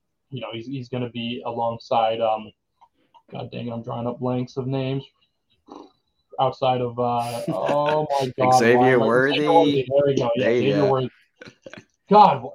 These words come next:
Speaker 1: I'm so bad with names, but, you know, alongside, he's probably gonna be the number two option in a, what's gonna, I'm hoping to be a high-powered offensive scheme.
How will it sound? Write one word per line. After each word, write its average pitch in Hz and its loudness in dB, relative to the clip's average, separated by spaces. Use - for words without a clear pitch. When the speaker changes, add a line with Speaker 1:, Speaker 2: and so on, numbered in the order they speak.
Speaker 1:
I'm 135 -6
so 156 0
bad 123 -2
with 113 -14
names, 107 -12
but, 120 -8
you 120 -8
know, 117 -2
alongside, 127 -2
he's 127 -14
probably 190 -4
gonna 190 -6
be 165 -4
the 139 -10
number 139 -10
two 165 -8
option 185 -8
in 135 -6
a, 127 -6
what's 135 -10
gonna, 131 -8
I'm 127 -6
hoping 165 0
to 127 -6
be 123 -8
a 120 -2
high-powered 120 -2
offensive 120 -10
scheme. - -18